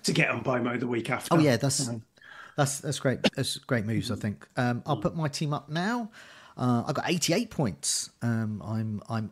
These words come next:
Speaker 1: Wow.
Speaker 2: on, on the cusp of the top hundred K. On the
Speaker 1: I was
Speaker 2: cusp.
Speaker 1: gonna say, you're, you're doing,
Speaker 2: Hun-
Speaker 1: you're having a good season.
Speaker 2: Uh,
Speaker 1: Um,
Speaker 2: hundred and twenty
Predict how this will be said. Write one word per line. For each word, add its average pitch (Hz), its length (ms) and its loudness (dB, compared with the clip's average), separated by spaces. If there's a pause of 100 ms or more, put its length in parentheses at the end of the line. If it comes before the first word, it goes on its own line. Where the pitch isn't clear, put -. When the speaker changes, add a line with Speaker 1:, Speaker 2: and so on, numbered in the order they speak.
Speaker 1:
Wow. 110 200 -2
Speaker 2:
on, 143 240 4
on 175 160 8
the 156 80 2
cusp - 580 4
of 120 80 -2
the - 80 -8
top - 260 0
hundred 117 360 -2
K. 92 340 -4 (140)
On 131 100 0
the 110 80 -6
Speaker 1:
I - 160 -8
was - 120 -4
Speaker 2:
cusp. - 40 -2
Speaker 1:
gonna 107 140 -6
say, 120 200 0
you're, 120 140 2
you're 117 300 -2
doing, 123 120 0
Speaker 2:
Hun- 139 100 4
Speaker 1:
you're 131 100 4
having 117 100 -2
a 113 60 -2
good 139 140 -2
season. 127 480 2
Speaker 2:
Uh, 127 40 2 (200)
Speaker 1:
Um, 120 40 4
Speaker 2:
hundred 143 320 2
and 127 240 -2
twenty 117 600 0